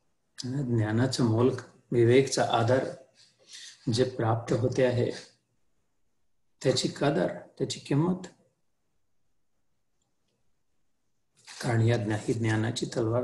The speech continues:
खूप शार्प आहे, धारदार आहे. याने काही कापलं जाऊ शकतं. "भिद्यते हृदय ग्रंथी छिद्यन्ते छिन्न संशया." शिवगीतेत येतं.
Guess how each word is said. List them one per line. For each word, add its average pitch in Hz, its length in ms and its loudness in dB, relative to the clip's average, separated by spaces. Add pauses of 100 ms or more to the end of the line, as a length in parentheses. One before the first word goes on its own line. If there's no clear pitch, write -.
खूप - 360 -8
शार्प 175 500 -2
आहे, - 340 -6 (100)
धारदार 135 520 2
आहे. 135 180 -2 (680)
याने 127 200 4
काही 127 360 4
कापलं 147 360 0
जाऊ 127 140 -2
शकतं. - 480 -6 (920)
"भिद्यते 143 680 6
हृदय 123 380 4
ग्रंथी 120 520 0
छिद्यन्ते 120 760 0
छिन्न 139 340 2
संशया." 120 680 -2 (1120)
शिवगीतेत 120 760 0
येतं. - 360 -6